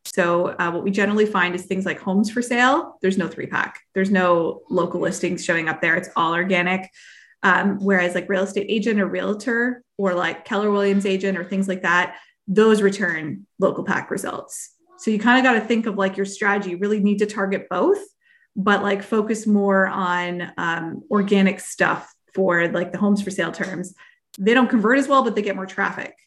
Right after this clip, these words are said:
So it's like, you, you really want it all. Um,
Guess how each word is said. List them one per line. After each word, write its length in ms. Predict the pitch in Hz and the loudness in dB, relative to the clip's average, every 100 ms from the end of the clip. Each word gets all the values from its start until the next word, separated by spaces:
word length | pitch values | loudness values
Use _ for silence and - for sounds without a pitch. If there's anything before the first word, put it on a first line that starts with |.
| _ | _
So 260 | _ - 196 | _ -4 -2
it's 160 | 196 202 | -2 -2
like, 200 | 196 196 | -4 -2
you, 160 | 214 247 | 0 2
you 160 | 247 | 2
really 180 | 254 311 | 4 4
want 220 | 254 240 | 2 2
it 80 | 202 | 0
all. 460 | 190 - 196 208 - _ _ | -2 -4 -6 -12 -16 _ _
Um, 600 | - 196 180 175 180 185 | 0 2 2 0 -4 -8